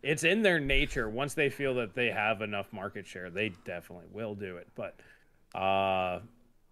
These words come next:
you can see the trajectory, trajectory that they're on. But yeah, that, that's basically gonna be the end of A M D as a company when they do that. They also don't have the clout. They can't just go to Dell and be like, "You're gonna buy our shit or else."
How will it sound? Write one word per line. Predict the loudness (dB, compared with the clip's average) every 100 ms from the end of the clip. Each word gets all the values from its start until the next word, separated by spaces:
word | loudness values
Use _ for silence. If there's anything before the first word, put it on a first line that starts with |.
| _ _ _ _ _ _ _ _ _ _ _ _
you | -6 -4 0 2
can | 2
see | 0
the | 0 -2
trajectory, | -2 2 2 2 0 -4 -6 -12 -20 -8
trajectory | 0 2 4 2 0 -2
that | -2 -2
they're | -2
on. | -2
But | 0 2
yeah, | 4
that, | 6 6 6 4
that's | 4
basically | 4 2 2 -2
gonna | -2
be | -2
the | -2 2
end | 2 2 -4 -10
of | -8 -2
A |
M | 0 0
D | -2 -4
as |
a | -4
company | -8 -10 -8 -8
when | -8
they | -8 -8
do | -6
that. | -4 -4 -4
They | 4
also | 6 8
don't | 8 6
have | 2
the | 0
clout. | 4 4 4 0
They | 0
can't | 0 0
just | 2
go | 4
to | 4
Dell | 4 4 6 4
and | 0
be | -2
like, | 0 0 -4 -16 -12 -4
"You're | 0
gonna | 2
buy | 2 6 6 8
our | 6 2
shit | 2 0 0
or | -2 -2
else." | 0 -2 -4 -14